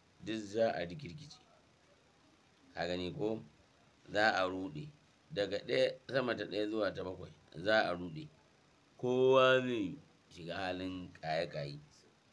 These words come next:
Illa man sha Allah. Sai wanda Allah ya ga dama. Allah ya khafu, wanda shi ba ya da ci-, bai daga cikin matsorata. Min al-anbiya, daga cikin annabawa. Wal awliya, sai Imam Ali.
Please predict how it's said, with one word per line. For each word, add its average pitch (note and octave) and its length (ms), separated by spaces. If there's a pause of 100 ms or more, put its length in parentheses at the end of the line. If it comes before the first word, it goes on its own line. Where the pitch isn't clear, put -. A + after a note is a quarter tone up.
(340)
Illa F2+ 320
man F2 180
sha F2 280
Allah. C2 340 (1000)
Sai - 160
wanda F#2+ 340
Allah D#2+ 220
ya D2 140
ga D2 120
dama. D2 320 (840)
Allah F2+ 340
ya D#2+ 60
khafu, G#2 420 (720)
wanda E2 240
shi G2+ 220
ba G#2 180
ya F#2 140
da F2 100
ci-, D#2 240
bai G#2+ 240
daga E2+ 220
cikin F#2+ 260
matsorata. D#2 560 (680)
Min G#2+ 180
al-anbiya, F#2+ 520
daga F2 160
cikin F2+ 240
annabawa. F#2 560 (440)
Wal F2+ 200
awliya, F#2+ 480 (540)
sai G#2 180
Imam F#2+ 200
Ali. D#2+ 260